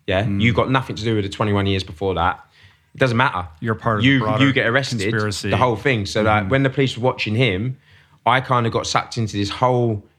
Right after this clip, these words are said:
Speaker 1: conspiracy that I wasn't even part of. Like, I didn't even know what they were doing before.
Speaker 2: Because
Speaker 1: I
Speaker 2: you were running your own conspiracy
Speaker 1: Yeah,
Speaker 2: in
Speaker 1: I was,
Speaker 2: Marbella.
Speaker 1: yeah, yeah.
Speaker 2: <laughs>
Speaker 1: So I was, I, I was committing crime.
Speaker 2: Yeah.
Speaker 1: And, and I always say this about reception responsibility for your actions and stuff. Like, no one ever made me do any of this stuff. It was all through poor life choices.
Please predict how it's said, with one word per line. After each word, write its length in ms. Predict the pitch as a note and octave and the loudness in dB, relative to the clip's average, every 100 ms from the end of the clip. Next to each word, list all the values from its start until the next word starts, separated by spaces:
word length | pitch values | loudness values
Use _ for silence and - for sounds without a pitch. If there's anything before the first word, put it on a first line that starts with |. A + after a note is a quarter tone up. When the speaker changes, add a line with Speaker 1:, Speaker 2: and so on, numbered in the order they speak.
| - | -2
Speaker 1:
conspiracy 880 | A#2+ A2 C#3 C3+ A2 F#2+ F2+ A2+ - | 0 2 4 2 2 -2 -4 -4 0
that 80 | G#2+ | 2
I 120 | A#2 | 2
wasn't 280 | A2 A2 D#2 | 2 -4 -2
even 240 | B2 G#2+ | 0 2
part 260 | G2+ C#3 C3+ | 2 2 2
of. 100 | F2+ | -2
Like, 120 | A2 | 0
I 80 | G#2+ | 0
didn't 180 | B2+ A#2 | 0 -2
even 120 | A2 | 0
know 160 | A#2+ D3+ | 2 2
what 160 | A#2 F#2 | 0 -2
they 80 | G2+ | -2
were 60 | |
doing 180 | G2+ G2 | 0 -2
before. 200 | F#2 G#2 | 0 2
Speaker 2:
Because 120 | A#2 | 4
Speaker 1:
I 20 | C#3+ | 4
Speaker 2:
you 60 | |
were 120 | E3 | 4
running 280 | C#3 C#3 C3+ | 4 4 4
your 160 | B2+ B2 | 4 4
own 140 | C3+ | 4
conspiracy 760 | C3 A#2 - B2 A2 G#2+ A#2+ A2+ | 2 -2 -2 0 2 2 0 4
Speaker 1:
Yeah, 160 | E3 | 4
Speaker 2:
in 40 | D#3+ | 6
Speaker 1:
I 100 | D3 | 4
was, 80 | C3+ | 4
Speaker 2:
Marbella. 600 | B2 G#2 B2+ D3+ A#2 G#2+ | 2 2 4 4 2 0
Speaker 1:
yeah, 260 | E3 C#3+ G2+ - - - | 2 2 2 -2 -6 -2
yeah. 60 | A#3 - | -2 -2
Speaker 2:
<laughs> 40 | |
Speaker 1:
So 120 | - | 2
I 80 | D3+ | 4
was, 180 | D3+ A2 - | 4 0 0
I, 140 | F3 | 2
I 260 | E3 E3 F3+ | 2 2 2
was 240 | E3+ F#3+ | 2 0
committing 320 | - A#2 - | 0 -2 -2
crime. 380 | G#2 G2 G2 C#3 | 0 0 2 0
Speaker 2:
Yeah. 320 | D#3+ - - A#2+ | -2 -2 -2 -2
Speaker 1:
And, 180 | B2 B2+ | 0 2
and 160 | C3 D3 | 4 4
I 140 | E3 | 2
always 200 | D#3+ D3 | 2 0
say 140 | D#3+ D3 | 2 0
this 160 | A#2 | 0
about 280 | A#2+ A2+ G2+ | 0 0 0
reception 400 | A2+ - - - | -2 -4 -4 -4
responsibility 560 | A2+ - A#2 A2+ B2 D#2+ | -4 -2 -4 0 0 0
for 120 | D#2+ | -2
your 120 | G2 | 0
actions 360 | G#2+ - G2+ F#2 | 0 -2 -8 -6
and 60 | F#2+ | -6
stuff. 180 | F2+ | -6
Like, 160 | G2+ F#2 | -4 0
no 160 | B2 A#2+ | 2 2
one 160 | A2+ | 2
ever 180 | A#2 G#2 | 0 0
made 240 | A2 G#2+ | 0 0
me 80 | G2 | -2
do 220 | G2+ G#2 | 0 2
any 140 | G2 F#2 | 2 0
of 80 | E2+ | -4
this 120 | F#2+ | -8
stuff. 280 | - E2+ G2+ | -4 -4 -4
It 80 | - | -4
was 100 | G#2+ | 0
all 160 | G#2 | 0
through 320 | G2 G2+ F#2+ E2+ | 0 -2 -2 -2
poor 360 | - G#2+ G2+ | 0 2 4
life 220 | G2+ G2 - | 4 2 -2
choices. 520 | G2 G2 C#3+ D#3 | -4 -2 -2 -4